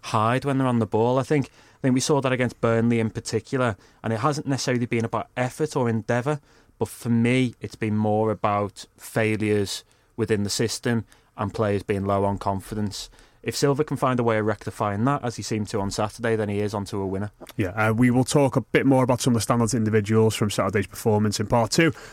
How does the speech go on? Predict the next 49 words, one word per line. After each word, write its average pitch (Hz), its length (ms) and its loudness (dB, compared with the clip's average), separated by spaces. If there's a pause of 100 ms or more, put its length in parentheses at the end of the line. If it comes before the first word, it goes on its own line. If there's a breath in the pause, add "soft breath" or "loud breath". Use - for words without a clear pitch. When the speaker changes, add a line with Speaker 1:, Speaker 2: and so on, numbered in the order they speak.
Speaker 2:
then 139 120 2
look 127 140 2
ahead 123 160 4
to 120 100 2
Brighton. 104 360 2
This 110 140 0
is 107 60 -2
the 117 80 2
Blue 127 240 4
Room 131 200 4
on 131 240 4
Radio 135 220 4
City 143 180 2
Talk. 165 320 0 (260)
Back 143 140 2
for 151 80 4
part 139 240 4
two 156 180 6
of 151 80 4
the 143 60 2
Blue 147 240 6
Room 160 180 6
on 120 260 4
Radio 113 380 4
City 101 320 2
Talk. 110 380 2 (400 loud breath)
Uh, 90 240 -2
Paddy 101 300 2
and 104 140 0
Connor 101 280 2
are 110 60 -2
still 104 220 4
with 104 160 6
me 107 220 4
in 101 120 2
the 101 60 2
studio. 104 640 4
Um, 104 300 2
let's 160 240 2
have 147 140 4
a 139 40 4
chat 120 280 2
about 117 200 4
some 123 160 4
of 113 60 6
the 110 80 4
lads 107 300 2
who 101 420 2
were 98 260 2